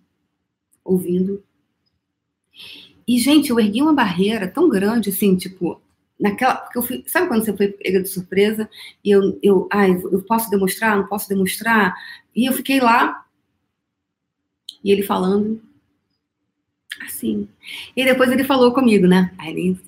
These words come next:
que ele não, que ele não nos ouça. <laughs> Só quem tem gente.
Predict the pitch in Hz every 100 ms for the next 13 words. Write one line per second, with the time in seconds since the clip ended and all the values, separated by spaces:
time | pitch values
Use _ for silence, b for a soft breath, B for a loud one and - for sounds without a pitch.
0 | _ - 180 185 _ _ _ _ _ _
1 | _ _ - - 156 160 165 165 - -
2 | 165 165 170 165 156 147 180 - - 285
3 | - 427 427 - 427 277 381 - 359 -
4 | 269 - - - - - - _ 175 -
5 | 214 208 190 185 185 403 381